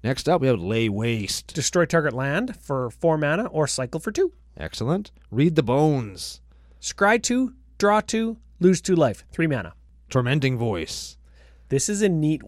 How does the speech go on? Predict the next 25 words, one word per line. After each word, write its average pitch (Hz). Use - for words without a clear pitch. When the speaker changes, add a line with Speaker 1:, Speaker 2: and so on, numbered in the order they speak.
Speaker 2:
this, 143
this 131
is 180
neat. 202
Red 170
one, 156
as 151
an 147
additional 151
cost, 143
you 160
discard 135
a 123
card. 104
Speaker 1:
Yeah. 98
Speaker 2:
A 131
creature. -
Speaker 1:
Chuck -
whatever, 120
yeah. 110
Speaker 2:
Chuck -
a 208
creature 359
specifically. 185
Speaker 1:
Yeah. -